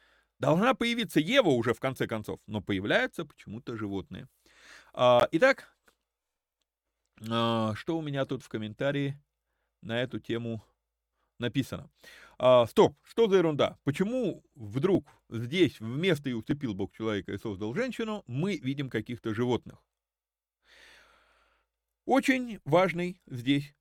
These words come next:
нюанс. Нюанс заключается в том, что человек должен сам убедиться, что все остальное, что существует в этом мире,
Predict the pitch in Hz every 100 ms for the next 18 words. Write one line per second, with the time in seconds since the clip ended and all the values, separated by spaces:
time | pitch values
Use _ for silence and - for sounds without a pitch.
0 | - 120 107 90 - _ _ _ _ _
1 | _ - - - 143 269 202 208 180 170
2 | 180 151 143 - 196 113 135 - _ -
3 | - 147 165 170 160 180 139 - _ _
4 | _ - 156 190 151 147 131 - 180 160
5 | 143 135 113 110 120 151 151 - 92 95
6 | 107 _ _ _ _ _ - - 156 151
7 | 151 143 143 _ _ _ _ _ - 190
8 | 196 - 175 175 170 139 - 123 131 -
9 | 123 113 101 98 107 117 156 107 110